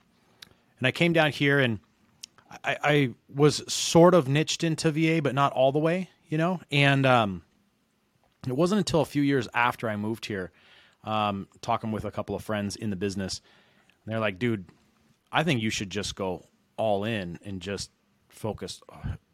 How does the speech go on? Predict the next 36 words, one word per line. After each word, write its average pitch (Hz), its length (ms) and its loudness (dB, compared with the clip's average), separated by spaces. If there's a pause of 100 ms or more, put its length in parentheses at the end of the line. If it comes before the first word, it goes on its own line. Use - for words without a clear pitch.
purely 123 400 -2
on 92 160 -6
V 92 240 -6
A. 107 160 0
Not 107 200 -4
that - 80 -8
you 101 80 -12
can't 98 260 -8
do 101 160 -4
the 95 100 -4
other 90 140 -6
mortgages," 90 460 -6
but 95 180 -8
they're 101 100 -6
like, 95 260 -8 (760)
"Look, 127 180 -6
you're 120 140 0
a 101 40 -4
veteran, 107 560 -4
you 120 120 -6
know 110 140 -4
the 92 80 -8
loan 101 320 -4 (320)
program 104 420 0
better 101 240 -6
than 92 140 -8
anybody. 98 420 -4
Like, 95 240 -6
not 117 180 0
many 117 200 -6
people 110 420 -8
c-, - 80 -20
have 107 220 -10
that 98 160 -6
same 101 320 -8
story, 92 640 -4